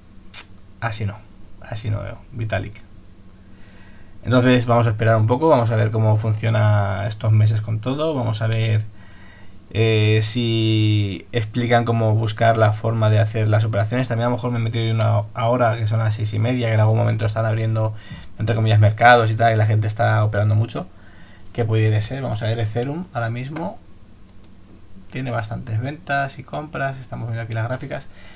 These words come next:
Sí, pero no, no es una cosa distinta a otros días. Entonces está ahora en una vela de subida. La verdad es que está interesante,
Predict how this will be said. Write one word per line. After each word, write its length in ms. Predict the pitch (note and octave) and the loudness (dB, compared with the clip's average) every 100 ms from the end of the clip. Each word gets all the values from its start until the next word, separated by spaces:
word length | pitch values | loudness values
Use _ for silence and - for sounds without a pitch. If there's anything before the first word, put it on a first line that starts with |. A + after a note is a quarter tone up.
| - | -8
Sí, 240 | - F3 C#3 | -4 -2 -2
pero 220 | A#2 A2+ | 0 0
no, 380 | B2 B2+ B2 B2 | 2 0 0 -2
no 100 | C#3 | -4
es 100 | C#3 | -2
una 160 | D#3+ D3 | -2 -2
cosa 540 | C3+ C#3 A#2+ A2+ G#2+ | -2 2 4 4 2
distinta 380 | A2 G#2 B2+ A#2 | -2 -4 -2 -2
a 20 | |
otros 220 | G#2 A2 | -2 -2
días. 340 | A#2+ A2+ G#2+ - - | -2 -4 -4 -8 -12
Entonces 440 | - A#2+ - A#2 | -10 -8 -6 -8
está 200 | G#2+ C#3+ | -8 -2
ahora 400 | C#3+ C#3 C#3 C#3 - - - - - - | 0 2 0 -4 -12 -20 -20 -18 -18 -8
en 100 | B2+ | 0
una 140 | B2 | 4
vela 120 | B2 A#2+ | 4 4
de 80 | |
subida. 500 | G#2+ A2+ C#3 C#3 - - - - - - - - - - - - - - - | 2 -2 -2 -2 -4 -8 -20 -20 -20 -20 -20 -20 -20 -20 -20 -20 -16 -14 -4
La 100 | A2 | 0
verdad 100 | A2 | 0
es 80 | G#2+ | 0
que 100 | A2 | -2
está 180 | G#2+ A2+ | -2 -2
interesante, 560 | G#2+ G#2 B2+ B2 C3 | -2 -4 -6 -10 -14